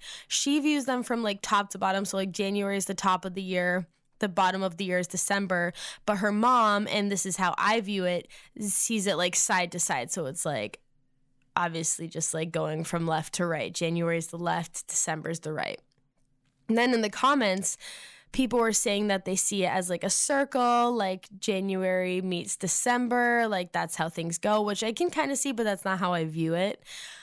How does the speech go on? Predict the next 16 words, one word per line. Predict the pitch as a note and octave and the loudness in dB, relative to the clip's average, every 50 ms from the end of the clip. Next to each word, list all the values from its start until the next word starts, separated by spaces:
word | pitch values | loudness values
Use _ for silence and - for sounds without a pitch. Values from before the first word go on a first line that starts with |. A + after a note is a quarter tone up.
| - - _ - | -20 -20 _ -2
And | - B3+ A3+ A3+ A3+ | 0 0 2 4 4
I | A3 A3 A3+ | 4 4 2
saw | A3 - - - A#3 G#3 F#3+ E3 D#3 D#3+ E3+ F3 - _ _ _ _ _ _ _ _ _ _ _ _ _ _ _ _ _ _ _ _ _ _ _ - - | 2 0 0 2 4 4 4 4 2 0 -4 -8 -14 _ _ _ _ _ _ _ _ _ _ _ _ _ _ _ _ _ _ _ _ _ _ _ -8 -4
some | - - - - B3+ B3 A#3+ A3+ | -2 0 0 2 2 2 2 0
people | - - A#3+ A3+ - - F#3 E3+ E3 - - - - - - - - - - - - - - - - | -2 -2 -4 -2 -2 -2 -2 -2 -2 -6 -12 -20 -20 -20 -20 -20 -20 -20 -20 -20 -20 -20 -20 -16 -6
saying | - - - - B3+ B3 A#3+ A#3+ A#3+ | -2 0 2 2 4 4 4 4 4
that | A#3 A3 A3 | 2 2 2
they | A#3+ A#3 A3 | 0 0 2
see | - - - B3+ | 2 0 0 0
the | A#3+ A3+ A#3+ | 0 2 0
year | A3+ G3+ G3+ G3+ G#3+ A#3 A3+ | 0 2 2 2 2 2 2
as | - A#3 G3 F#3+ | 2 0 0 0
an | G3 G3 - - | -2 -2 -2 -2
L. | - F#3+ E3+ D3+ D#3+ E3+ E3 - - _ _ _ _ _ _ _ _ _ _ _ _ _ _ _ _ _ _ _ _ _ | -2 0 0 0 -2 -4 -8 -14 -20 _ _ _ _ _ _ _ _ _ _ _ _ _ _ _ _ _ _ _ _ _
<laughs> | - - - - | -10 -8 -6 -2
Like, | D4 C#4 A3 C4 C4 B3+ A#3+ A#3 A3+ A3+ A3+ - _ | 0 0 2 2 2 2 4 4 2 2 0 -4 _